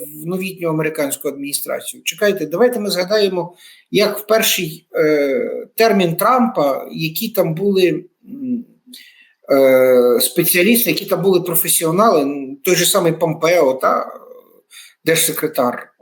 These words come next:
е, люди, які мали за плечима величезний досвід, професіональні були. А тепер подивимося механізм підбору кадрів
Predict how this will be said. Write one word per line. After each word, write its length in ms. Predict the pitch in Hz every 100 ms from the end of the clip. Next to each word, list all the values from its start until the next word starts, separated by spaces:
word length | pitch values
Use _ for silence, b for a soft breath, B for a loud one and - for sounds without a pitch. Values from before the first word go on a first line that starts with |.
| 135
е, 160 | 127 139
люди, 380 | 160 247 202
які 640 | 196 156 156 202 226 196 B B B B
мали 240 | 180 214
за 140 | 190 180
плечима 380 | 175 180 220 190
величезний 540 | 170 160 208 185 185
досвід, 580 | 143 160 160 127 120 - 147 139 -
професіональні 880 | 175 - 196 202 190 165 160 151 139
були. 360 | 131 123 120 - _ _ _ _ _ _ _ _ -
А 40 | -
тепер 240 | - 277
подивимося 720 | 233 226 254 240 - 220 202 170 180
механізм 440 | 190 214 233 208
підбору 480 | 185 180 196 208 185
кадрів 400 | 226 220 190 175